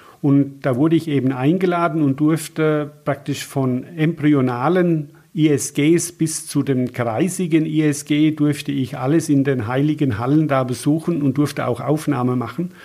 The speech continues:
Die habe ich gerade eben die letzte Woche erst wieder in den Händen gehabt und es ist schon beeindruckend zu sehen, was das Iliosakralgelenk im Endeffekt für ein Problem macht. Und, äh, das Iliosakralgelenk hat ja,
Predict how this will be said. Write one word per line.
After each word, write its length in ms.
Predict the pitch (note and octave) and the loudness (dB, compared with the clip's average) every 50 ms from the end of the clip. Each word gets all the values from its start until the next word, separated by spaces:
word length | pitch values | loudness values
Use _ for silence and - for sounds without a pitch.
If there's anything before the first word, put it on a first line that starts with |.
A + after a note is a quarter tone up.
| - - - - - - - - - - - - | -20 -20 -20 -20 -20 -20 -20 -20 -20 -20 -4 -2
Die 80 | B2+ | 0
habe 140 | A#2 C3 D3 | 2 2 2
ich 100 | C3+ - | 0 0
gerade 300 | - C#3 C#3+ D3 D3 E3 | 0 2 2 2 2 0
eben 380 | E3 D#3 D3 D3 D3+ C#3+ D3 - | -4 -2 2 2 0 0 0 -2
die 80 | E3 | 0
letzte 360 | D3+ C#3 D3 C#3+ - - D#3 D3 | 2 2 2 0 -2 -4 -2 0
Woche 220 | E3+ E3 E3+ F3 | 0 0 0 0
erst 240 | D3 C#3+ A2+ - - | 0 0 -2 0 0
wieder 320 | D3 D#3 D#3 D#3+ D3+ D3 C#3+ | 0 2 4 4 4 4 4
in 680 | C#3 C3 - - - - _ E3+ E3 D#3+ E3 D#3 C#3 | 2 0 -4 -8 -16 -12 _ -4 -2 0 2 2 2
den 120 | C#3 C3+ B2 | 2 2 0
Händen 380 | A#2 C3 D3 E3 D#3 D#3 C#3+ | 0 0 0 0 0 0 0
gehabt 300 | - C3 C3+ C3 - - | 0 -2 -4 -6 -4 -2
und 160 | D3 C3+ A#2+ | -2 0 0
es 120 | C3+ A#2+ A2+ | -2 -2 -2
ist 140 | D3+ C#3 - | -4 -4 0
schon 180 | - D#3 C#3+ | 2 2 2
beeindruckend 720 | C3 C3+ B2 A2+ A#2 C#3+ E3 D#3+ - E3+ E3 D3+ E3 D#3+ - | 2 2 -2 0 0 -2 -2 0 0 0 2 2 0 0 0
zu 120 | - D3 | -2 -4
sehen, 460 | C3+ - - C3 C3 C#3+ D3+ D#3 D3+ - - - - - - - - _ | -2 -2 0 2 2 4 4 2 2 -2 -8 -18 -20 -20 -20 -20 -18 _
was 460 | D3+ C3 B2+ B2 - - - - - | -6 -4 -4 -4 -4 -6 -8 -10 -6
das 200 | - C#3+ A#2+ - | -4 -4 -4 -2
Iliosakralgelenk 1160 | F3+ E3+ D3+ D#3+ E3 D#3 - C#3 A#2+ A#2 A#2+ A#2 A2+ C3+ D3+ D3+ D#3 C#3 C3+ C#3 C#3+ D3 C#3+ | -2 0 2 2 2 2 0 -2 -2 -2 -4 -2 0 0 2 2 2 2 2 2 2 2 0
im 100 | C#3+ B2+ | -2 -4
Endeffekt 440 | B2 C3 C#3 C3+ C3+ C3+ D3 C3 - | -2 -2 -2 -2 -2 -6 -6 -8 -4
für 120 | - - C3+ | -2 -2 0
ein 80 | C3 | 0
Problem 440 | A2+ - A#2+ A2 A#2 C3 D3 F#3+ G3 | 0 -2 -4 -2 0 0 0 2 0
macht. 420 | C3 - D3 C#3+ - - - - - _ _ - - - - - - - - _ _ | 0 -2 -2 -6 -8 -12 -18 -20 -20 _ _ -20 -20 -20 -20 -20 -20 -20 -20 _ _
Und, 500 | - E3+ C#3+ D3+ D3 C#3+ C#3 C#3+ C#3+ - | 0 2 4 6 6 4 2 0 -2 -2
äh, 180 | D3 D3 C#3+ C#3 | 0 0 0 0
das 200 | C#3 D3 C#3+ - | 0 -2 -4 -2
Iliosakralgelenk 1120 | F#3 D#3+ E3 E3+ E3 - C#3+ C3+ - B2+ A#2+ A#2 C3 E3 F3 F3 E3+ F3 F3 F3 D#3+ - | 0 0 2 2 0 0 -2 -2 -2 -4 -4 -2 -2 -2 0 0 0 0 0 0 -2 -6
hat 180 | D#3+ D#3 - - | -8 -8 -6 -4
ja, 300 | F#3+ F#3+ F#3 G3 G3 | -4 -2 -2 -2 -6